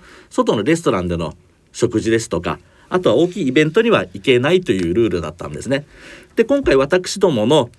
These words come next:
えー、マスコミの関係者に関しては、香港ジョッキークラブさんが政府にちゃんと掛け合ってくれまして、そのあたりもある程度融通きかしていただいて、例えば香港ジョッキークラブが主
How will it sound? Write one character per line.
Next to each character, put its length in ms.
え 540
ー、 100
マ 160
ス 100
コ 120
ミ 100
の 200
関 260
係 160
者 100
に 120
関 260
し 60
て 100
は、 260
香 120
港 160
ジ 100
ョ 40
ッ 40
キ 140
ー 60
ク 100
ラ 100
ブ 80
さ 160
ん 100
が 200
政 280
府 80
に 140
ち 80
ゃ 40
ん 20
と 80
掛 180
け 80
合 40
っ 40
て 140
く 140
れ 80
ま 160
し 80
て、 240
そ 160
の 100
あ 80
た 120
り 100
も 140
あ 60
る 60
程 140
度 80
融 160
通 120
き 120
か 120
し 60
て 120
い 100
た 100
だ 140
い 100
て、 240
例 180
え 20
ば 80
香 120
港 100
ジ 100
ョ 40
ッ 20
キ 80
ー 20
ク 80
ラ 100
ブ 80
が 60
主 140